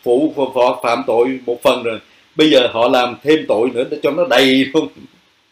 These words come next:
Và Chúa tuyên bố sẽ không cách nào mà tránh khỏi sự đoán phạt nơi địa ngục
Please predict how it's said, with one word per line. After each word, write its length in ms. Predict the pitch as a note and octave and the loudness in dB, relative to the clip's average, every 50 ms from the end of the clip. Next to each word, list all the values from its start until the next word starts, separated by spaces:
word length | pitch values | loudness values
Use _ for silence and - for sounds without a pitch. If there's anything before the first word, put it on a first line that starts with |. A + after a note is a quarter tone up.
| _ _ _ _ _ _ _ _ _ _ _ _ _ _ _ | _ _ _ _ _ _ _ _ _ _ _ _ _ _ _
Và 140 | - G#2 G2 - | -14 -12 -6 -2
Chúa 120 | D#3+ E3 D#3+ | -2 0 0
tuyên 160 | D#3+ C#3 C3+ | 0 0 2
bố 280 | C#3 D3 G3 G3+ F3+ C#3 G#2 | 2 2 0 0 -4 -8 -8
sẽ 200 | - - A#2 B2 | -8 -6 -6 -6
không 180 | - - C#3+ C3+ | -6 -6 -8 -6
cách 200 | C3+ G#3 - - | -6 -8 -8 -8
nào 140 | C3 A2+ G2+ | -8 -8 -8
mà 100 | G2 G2+ - | -8 -8 -8
tránh 160 | D3+ F#3 G3+ | -8 -8 -6
khỏi 140 | - A2+ G#2+ | -6 -6 -4
sự 140 | - - G2+ G2+ | -4 -6 -6 -4
đoán 220 | A#2+ E3+ G#3 G#3+ G3 | -4 -4 -4 -6 -10
phạt 220 | - A#2 G#2+ - - | -10 -10 -10 -10 -10
nơi 180 | C3 B2+ B2+ A#2 | -12 -10 -10 -10
địa 120 | G2+ G2 F#2+ | -12 -14 -14
ngục 120 | G2 F#2+ | -14 -16